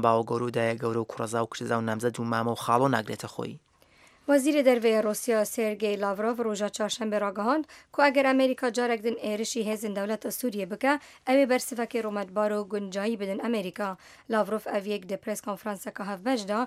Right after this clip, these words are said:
Speaker 2: یا لەگەل وەزیرێ دەرڤەی ئەڵمانیا سیگمار گابریێل ڕاگەهاند. لاڤرۆڤ دە پرێس کۆنفرانسێدا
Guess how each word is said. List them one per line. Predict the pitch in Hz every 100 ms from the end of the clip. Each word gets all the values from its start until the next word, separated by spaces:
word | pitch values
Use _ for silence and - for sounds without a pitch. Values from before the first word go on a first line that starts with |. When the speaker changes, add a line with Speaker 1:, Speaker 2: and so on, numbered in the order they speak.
| - _ -
Speaker 2:
یا | 226
لەگەل | 208 220 208
وەزیرێ | 190 220 208 196
دەرڤەی | 196 202 233
ئەڵمانیا | 202 220 220 196 202 -
سیگمار | 262 220 196 196
گابریێل | 196 196 254 285
ڕاگەهاند. | 240 190 175 180 170 - - - -
لاڤرۆڤ | 294 302 269 247 247
دە | 247
پرێس | 262 247
کۆنفرانسێدا | 247 214 233 208 220 202